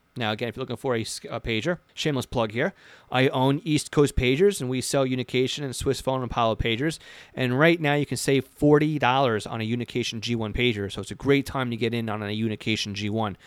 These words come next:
So now you can also save sixty dollars on a G two, G three, G four, or G five with a trade-in. So if you're looking for one of those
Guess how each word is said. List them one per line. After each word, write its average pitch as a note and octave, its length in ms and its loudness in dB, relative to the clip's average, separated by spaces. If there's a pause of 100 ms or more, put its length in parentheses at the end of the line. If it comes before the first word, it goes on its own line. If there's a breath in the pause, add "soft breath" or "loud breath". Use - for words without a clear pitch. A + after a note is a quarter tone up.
(320 loud breath)
So F3 180 0
now D#3 60 4
you D#3 80 2
can D#3+ 100 0
also E3 160 2
save D3 300 0
sixty - 340 0
dollars B2+ 480 4
on A2+ 180 -6
a A2 140 -4 (200)
G C3 200 0
two, C3 380 4
G B2 180 0
three, B2+ 400 0
G A#2+ 220 0
four, A#2 320 0
or G#2+ 100 -2
G A2 180 -4
five A2 360 0
with G2+ 100 -6
a F#2+ 100 -6
trade-in. G#2 440 -6
So G#2+ 240 -2
if A2 100 -4
you're B2+ 100 0
looking D#3 200 2
for C3+ 80 -6
one B2 100 0
of G#2 80 -2
those D#3+ 420 6